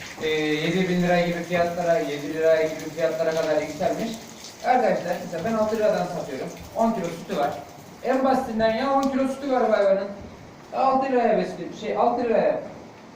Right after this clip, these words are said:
satıyorum. Altmış lira günlük kazancım var benim bu hayvan. Bu hayvan günlük ne kadar yiyordur? On üç, on dört lira yiyordur ki bunun hesabını daha önceki videolarda yapmıştım. E bana ne kadar kaldı?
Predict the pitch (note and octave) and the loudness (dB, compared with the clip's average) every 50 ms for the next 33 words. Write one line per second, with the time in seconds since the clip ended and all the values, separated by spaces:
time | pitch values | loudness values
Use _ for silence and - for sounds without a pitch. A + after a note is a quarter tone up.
0 | - - - - - - - - G3 F#3+ F#3 F3+ D#3+ D#3+ F#3+ A#3+ A#3+ - - - | -20 -18 -18 -16 -16 -16 -6 -2 0 0 0 0 0 -2 -2 -2 -4 -6 -10 -10
1 | - C#4 - - - - - - - G#3+ A3 A3 G#3 G#3+ G#3+ G#3+ G#3 G#3+ G#3 G#3 | -4 0 0 0 0 0 -4 -4 -4 -4 -2 -2 -2 -2 -2 0 2 2 4 4
2 | G#3+ - G#3 G3+ G3 - - C#3 C#3+ C#3 C3 B2 B2 A#2 - - - - - - | 4 4 4 2 2 2 0 0 0 -2 -4 -2 -2 -2 -2 -4 -6 -8 -10 -12
3 | - - - - - - - B3 B3 A#3 A3+ A3+ A3+ A3 G#3+ A#3+ A3+ A3 - G3 | -14 -16 -14 -14 -6 0 2 4 6 6 6 6 4 4 2 0 0 -2 0 0
4 | A#3 A#3 G#3+ G3+ F#3 - - D3+ D#3 D#3 - - - A3 A3+ A3+ A#3 A#3 A#3+ A#3 | 0 2 2 2 4 2 2 2 0 0 0 0 0 0 2 2 2 2 2 0
5 | A3+ A3+ G#3+ F#3 - F3+ F3 D#3+ D3+ D3+ D3+ D3+ - - G#3+ F#3+ F#3 F#3+ F#3+ F#3+ | 0 0 0 -2 -2 -2 0 0 0 0 -2 -2 -4 -4 -4 -2 -2 -2 -2 -2
6 | F#3 F#3+ F#3+ F#3 F#3 F#3 F#3 F3+ F3+ F3+ F3+ E3+ E3+ - F3+ F3+ F#3+ F#3 F3+ F3 | 0 0 0 0 0 0 0 0 0 0 0 -2 -4 -6 -6 -4 -2 0 0 0
7 | E3 E3 E3+ F#3 F#3 - - - - - G3+ F#3+ - - - - - - - G3+ | 0 2 2 2 2 0 -2 -6 -8 -10 -10 -12 -12 -14 -16 -18 -10 -6 -4 -2
8 | B3 C4 C4+ C4 B3 A3+ G#3 F#3 - - - D#3 - - - | 0 0 0 0 0 2 2 2 2 0 0 0 -2 -2 -2